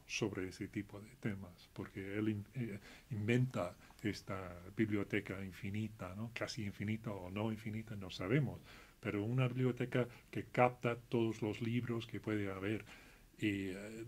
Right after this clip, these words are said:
de alguna forma es un símbolo otra vez del universo, de lo que es nuestro universo en que vivimos. Pero él, pues yo en los varios capítulos de este libro he intentado,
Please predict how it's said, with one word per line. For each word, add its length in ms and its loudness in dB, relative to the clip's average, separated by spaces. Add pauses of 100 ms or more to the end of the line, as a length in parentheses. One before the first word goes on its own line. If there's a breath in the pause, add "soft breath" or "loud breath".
de 120 4
alguna 320 0
forma 500 -2 (400 loud breath)
es 360 2 (100)
un 220 4
símbolo 500 2
otra 240 -4
vez 140 -4 (180)
del 260 2
universo, 500 0 (300)
de 80 -6
lo 140 -10
que 160 -4
es 100 -8
nuestro 400 -4
universo 480 -6
en 80 -12
que 140 -6
vivimos. 460 -2 (540 loud breath)
Pero 200 6
él, 180 10 (760 loud breath)
pues 240 6
yo 380 10
en 360 2
los 140 -2
varios 300 4
capítulos 540 0
de 80 2
este 200 -2
libro 340 0 (320 loud breath)
he 80 6
intentado, 1000 6